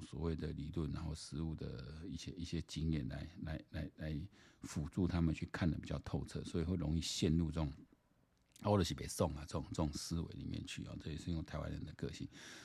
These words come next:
那我们看这一次，但最新民调哈，这，这回过头来看说，以国民党开出这个条件哦，显然不合理嘛。而且我们再往前推，我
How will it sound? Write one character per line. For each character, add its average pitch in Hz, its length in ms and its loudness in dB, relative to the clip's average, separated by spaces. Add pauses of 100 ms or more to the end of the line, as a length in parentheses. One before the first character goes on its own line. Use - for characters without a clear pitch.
(160)
那 120 120 10
我 92 40 12
们 80 120 10
看 104 160 8
这 107 140 8
一 101 60 6
次， 95 280 4
但 110 180 8
最 113 140 6
新 101 160 6
民 85 160 10
调 85 180 4
哈， 80 220 2
这， 127 180 6 (140)
这 123 160 6
回 104 120 10
过 104 200 8
头 87 100 4
来 76 80 6
看 87 260 4
说， 87 280 2 (100)
以 85 260 4 (380)
国 - 100 6
民 110 140 12
党 82 140 8
开 73 180 4
出 92 160 6
这 87 100 -2
个 80 80 0
条 76 280 -4
件 80 260 0
哦， 73 100 0 (220)
显 - 220 8
然 92 100 12
不 117 100 8
合 90 220 8
理 90 160 2
嘛。 - 100 -6 (920)
而 98 180 8
且 87 140 6
我 85 80 10
们 85 60 10
再 107 100 8
往 78 180 2
前 78 240 2
推， 82 320 0 (140)
我 92 260 6